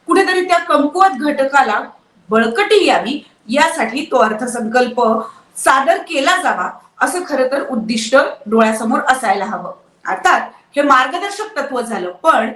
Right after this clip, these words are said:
याच्याही थोडंसं पुढे जाऊन आपण जर पाहिलं, तर प्रत्येक वेळेला शासनाला हे करता येईलच असं नाहीये.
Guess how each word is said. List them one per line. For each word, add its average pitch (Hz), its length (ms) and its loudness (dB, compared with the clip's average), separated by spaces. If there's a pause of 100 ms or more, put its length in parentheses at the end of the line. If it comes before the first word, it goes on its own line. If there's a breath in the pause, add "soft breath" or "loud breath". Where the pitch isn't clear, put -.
(340 loud breath)
याच्याही 226 420 2
थोडंसं 330 440 0
पुढे 294 240 0
जाऊन 277 240 2
आपण 262 280 0
जर 262 160 0
पाहिलं, 247 600 0 (380 loud breath)
तर 392 140 4
प्रत्येक 349 600 -2
वेळेला 247 420 2
शासनाला 262 640 0
हे 240 240 -2
करता 269 500 2
येईलच 220 440 -4
असं 208 220 -8
नाहीये. 175 340 -8